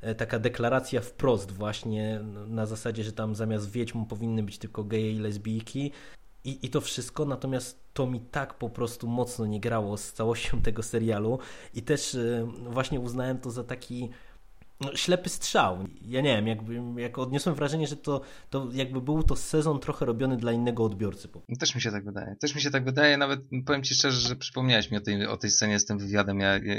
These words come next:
Speaker 2: jakoś nie pamiętałem tego, że, że, że w ogóle jakoś wyrzuciłem to z pamięci odnośnie tej sceny. Pamiętam tylko tą ostatnią scenę, kiedy, mm, Cordelia,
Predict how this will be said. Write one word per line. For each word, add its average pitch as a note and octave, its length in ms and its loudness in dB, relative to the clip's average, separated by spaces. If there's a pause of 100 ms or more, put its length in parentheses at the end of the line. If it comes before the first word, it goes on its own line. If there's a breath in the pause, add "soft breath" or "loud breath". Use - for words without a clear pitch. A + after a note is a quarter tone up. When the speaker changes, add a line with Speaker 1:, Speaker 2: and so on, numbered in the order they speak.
Speaker 2:
jakoś G#2+ 320 0
nie G#2 80 -4
pamiętałem G#2 480 4
tego, G2 240 0
że, F#2+ 220 0
że, G2 180 -2
że F#2 140 -4
w F#2+ 60 -10
ogóle F#2+ 260 2 (160)
jakoś G2+ 220 -2
wyrzuciłem G2 380 -2
to - 80 -6
z - 80 0
pamięci F#2 440 -6 (680 loud breath)
odnośnie G2 360 0
tej F#2 140 2
sceny. F#2+ 280 4
Pamiętam C3+ 320 6
tylko C3 240 2
tą B2 140 6
ostatnią A#2+ 380 4
scenę, A#2 320 6
kiedy, G#2+ 260 0 (520)
mm, G2 560 0 (100)
Cordelia, G2+ 760 6